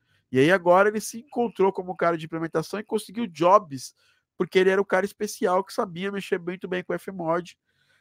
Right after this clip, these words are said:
Precisei dele num projeto que era, ele fez música comigo também,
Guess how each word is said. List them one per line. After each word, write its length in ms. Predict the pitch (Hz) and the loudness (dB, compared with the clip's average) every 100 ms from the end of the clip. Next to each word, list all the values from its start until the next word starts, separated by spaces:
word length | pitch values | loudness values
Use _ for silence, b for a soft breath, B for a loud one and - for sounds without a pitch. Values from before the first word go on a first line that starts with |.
| _ | _
Precisei 480 | - 175 202 156 202 | -10 -4 0 4 4
dele 300 | 165 170 175 | 6 2 2
num 140 | 160 151 | -4 -6
projeto 540 | 156 135 151 185 165 | -4 0 0 -2 -8
que 220 | - 170 | -12 -4
era, 180 | 165 180 156 | 0 0 -2
ele 120 | 202 | -6
fez 240 | 202 214 220 | -4 -6 -8
música 380 | 190 208 - | -10 -10 -12
comigo 340 | 156 147 147 147 | -14 -14 -12 -10
também, 420 | 175 156 151 | -8 -6 -6